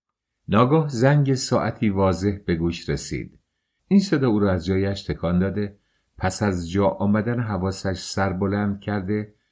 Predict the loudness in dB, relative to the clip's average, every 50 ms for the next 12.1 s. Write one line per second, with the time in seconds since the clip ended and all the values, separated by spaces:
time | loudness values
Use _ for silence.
0 | _ _ _ _ _ -2 -2 0 0 2 2 2 0 0 0 2 2 2 2 2
1 | 0 2 2 0 0 0 0 0 -2 -2 -4 -6 -6 -6 -6 -6 -8 -10 -16 -18
2 | _ _ _ _ _ _ _ _ _ _ -8 -4 -2 -2 -2 0 0 0 0 0
3 | 2 0 0 0 -2 -4 -4 -4 -4 -4 -4 -4 -4 -6 -8 -10 -6 -4 -2 -2
4 | -4 -4 -8 -4 -2 -2 -2 0 0 -2 -2 -2 -2 -2 -2 0 0 2 2 0
5 | -2 -2 -4 -4 -4 -4 -4 -4 -4 -4 -6 -8 -14 -16 _ _ _ _ _ _
6 | _ _ _ 0 0 2 2 0 2 2 0 2 2 2 0 2 0 0 2 2
7 | 0 0 0 -2 -2 0 0 -2 -2 -4 -6 -6 -6 -6 -6 -6 -10 -14 _ _
8 | _ _ _ _ _ _ _ _ _ -12 -2 0 0 0 2 0 -2 -2 -4 -8
9 | -10 -4 -2 0 4 4 4 4 4 2 2 2 4 4 2 2 0 -2 -2 -4
10 | -4 -2 0 0 0 0 0 -2 -4 -4 -8 -14 _ _ _ _ _ -2 0 0
11 | 2 0 0 2 2 0 0 0 -2 -4 -6 -6 -6 -4 -4 -4 -2 -2 -4 -6
12 | -8 -12